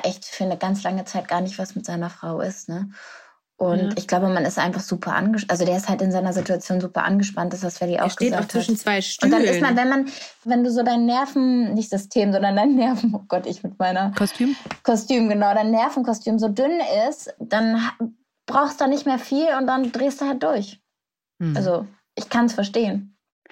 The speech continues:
Speaker 3: Tobias entschuldigt sich dann zwar bei Melanie, aber sie wirft ihn weinend raus und nach einem Gespräch mit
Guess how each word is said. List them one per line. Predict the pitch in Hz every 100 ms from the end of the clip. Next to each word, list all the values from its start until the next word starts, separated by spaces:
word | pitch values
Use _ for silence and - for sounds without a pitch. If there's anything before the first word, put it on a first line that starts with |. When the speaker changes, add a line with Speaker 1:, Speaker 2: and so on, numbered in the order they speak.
| - - - - _ _ -
Speaker 3:
Tobias | 214 233 254
entschuldigt | 254 208 247 269 285
sich | 277 -
dann | 254
zwar | 247 226 226
bei | 220
Melanie, | 220 233 240 247 -
aber | 190 202 202 196 -
sie | 175 196
wirft | 190 -
ihn | 175
weinend | 165 165 175 165
raus | 143 170 240 -
und | - 175
nach | 175 175
einem | - 175 170
Gespräch | 160 - 185 -
mit | 175